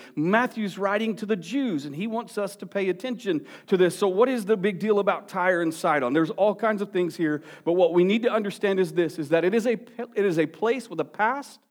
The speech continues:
but it is also a place with a future, okay? Christ is going to do some great things in Tyre and Sidon. He's just not doing them yet. Well, depends on your interpretation, right? Somebody read for me Isaiah chapter forty-nine and verse number six.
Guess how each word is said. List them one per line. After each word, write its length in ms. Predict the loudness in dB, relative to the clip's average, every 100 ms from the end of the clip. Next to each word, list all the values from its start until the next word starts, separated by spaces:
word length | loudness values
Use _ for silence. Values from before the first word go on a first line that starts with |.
| _ -12 2
but 80 | 4
it 100 | 6
is 120 | 6
also 300 | 2 2 0
a 40 |
place 280 | 0 -2 -2
with 100 | -4
a 60 | -6
future, 520 | -4 -6 -6 -12 -12 _ _ _ _ _ _ _
okay? 260 | -2 0 0 -6 -20 _ _ _ -20 _
Christ 340 | 4 4 4 0
is 80 |
going 220 | 2 4 4
to 60 |
do 140 | 0 0
some 220 | 2 2
great 380 | 4 4 2 2
things 420 | 4 4 2 0
in 280 | 2 2 4
Tyre 280 | 4 4
and 140 | 4 2
Sidon. 360 | 2 2 2
He's 120 | 0 -2
just 240 | -4 0
not 180 | -2 2
doing 220 | 0 2
them 140 | 2
yet. 340 | 0 0 -4 -20 _ _ _ _ _
Well, 320 | -2 0 0 -4 -20 _ -8
depends 260 | 0 2
on 100 | 4
your 120 | 2
interpretation, 640 | 2 0 -4 -4 -6 -4 -2
right? 240 | 0 0 -4 -20 -20 -20 -10
Somebody 300 | 2 4 6
read 240 | 6 4 4
for 160 | 2
me 100 | 4
Isaiah 440 | 6 4 4 4 4
chapter 340 | 2 -2 0
forty-nine 540 | -4 0 2 4 4 2
and 100 | 2
verse 240 | 0 0
number 160 | -2 -2
six. 560 | -2 -2 -2 -16 -20